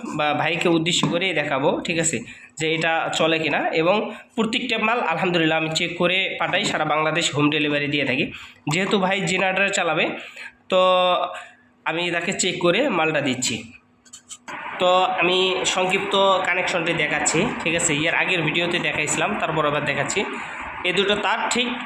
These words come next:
আমরা এ দুটোর মধ্যে দিয়ে দিব, অর্থাৎ এটা হচ্ছে আপনার ভোল্টেজ শো করার হচ্ছে তার, অর্থাৎ আপনারা এখানে যখন, আহ, পাওয়ার দিবেন এই লেনে, তখন এখানে পাওয়ারটা চলে আসবে,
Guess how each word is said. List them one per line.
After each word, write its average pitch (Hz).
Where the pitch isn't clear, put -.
আমরা 175
এ 175
দুটোর 170
মধ্যে 160
দিয়ে 160
দিব, 143
অর্থাৎ 190
এটা 208
হচ্ছে 226
আপনার 185
ভোল্টেজ 190
শো 214
করার 208
হচ্ছে 185
তার, 143
অর্থাৎ 220
আপনারা 220
এখানে 220
যখন, 208
আহ, 185
পাওয়ার 202
দিবেন 180
এই 190
লেনে, 185
তখন 165
এখানে 196
পাওয়ারটা 180
চলে 160
আসবে, 127